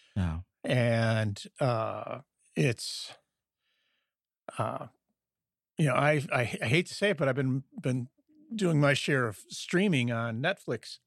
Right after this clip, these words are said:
Speaker 1: Yeah.
Speaker 2: And there was a program on there about the, uh, uh, the fight in England way back in about a thousand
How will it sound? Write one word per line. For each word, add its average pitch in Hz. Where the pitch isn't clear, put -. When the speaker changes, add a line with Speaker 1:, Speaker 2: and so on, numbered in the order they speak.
Speaker 1:
Yeah. 85
Speaker 2:
And 139
there 147
was 151
a 123
program 214
on 113
there 117
about 113
the, 117
uh, 104
uh, -
the 135
fight 160
in 143
England 123
way 127
back 127
in 123
about 113
a 107
thousand 117